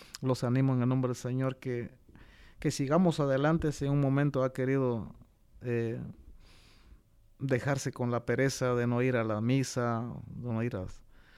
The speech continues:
a participar en la misa. Es muy importante porque, eh, es lo primordial para nosotros los católicos, estar en la Santa Misa, recibiendo la Eucaristía, y especialmente los que no comulgan, pues es algo que yo los animo a que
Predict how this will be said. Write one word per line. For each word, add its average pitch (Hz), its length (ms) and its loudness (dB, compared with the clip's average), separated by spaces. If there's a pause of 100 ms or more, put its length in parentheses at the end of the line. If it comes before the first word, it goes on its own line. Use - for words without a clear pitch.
(280)
a 110 160 -4
participar 110 580 -2
en 117 80 2
la 110 100 0
misa. 123 320 -2
Es 135 140 -8
muy 170 160 2
importante 131 560 -2
porque, 117 480 -10 (440)
eh, 120 400 -6
es 127 60 -4
lo 127 120 -6
primordial 120 520 -4
para 117 200 -6
nosotros 113 360 -8
los 113 140 -10
católicos, - 760 -8 (120)
estar - 340 -12 (200)
en 113 140 -4
la 104 60 -4
Santa 104 380 -6
Misa, 113 360 -4
recibiendo 110 500 -4
la 107 100 -8
Eucaristía, 110 800 -4 (520)
y - 80 -10
especialmente 117 720 -2
los 113 200 -6
que 123 480 -8
no 123 200 0
comulgan, 123 640 2
pues 117 240 -8
es 120 200 -6
algo 120 400 -2
que 123 220 -8
yo 123 140 -2
los 117 180 -4
animo 120 360 0
a - 120 -8
que - 300 -10